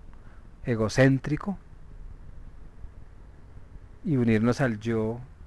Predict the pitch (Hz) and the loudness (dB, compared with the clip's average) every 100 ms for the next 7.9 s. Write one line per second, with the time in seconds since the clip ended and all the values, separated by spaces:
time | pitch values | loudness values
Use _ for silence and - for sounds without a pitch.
0 | - 127 113 127 123 180 - - - - | -8 -6 -2 -4 -4 -10 -12 -16 -18 -16
1 | - - - - - - - - - - | -16 -16 -16 -16 -18 -18 -16 -14 -14 -16
2 | - 156 - 117 117 147 139 117 110 - | -6 -4 2 4 4 4 4 4 2 -2
3 | - - - 131 131 131 131 127 - 117 | -12 -2 2 4 4 2 -2 0 0 0
4 | 107 113 113 117 - 113 110 120 123 165 | 0 -2 -2 -2 0 0 0 0 0 -2
5 | - - - - - - - - - - | -6 -16 -18 -16 -16 -16 -18 -18 -16 -16
6 | - - - - - - 120 107 107 110 | -16 -16 -16 -16 -10 -2 2 4 4 2
7 | 139 147 139 113 104 104 104 107 123 | 2 -2 -2 0 0 2 2 0 -2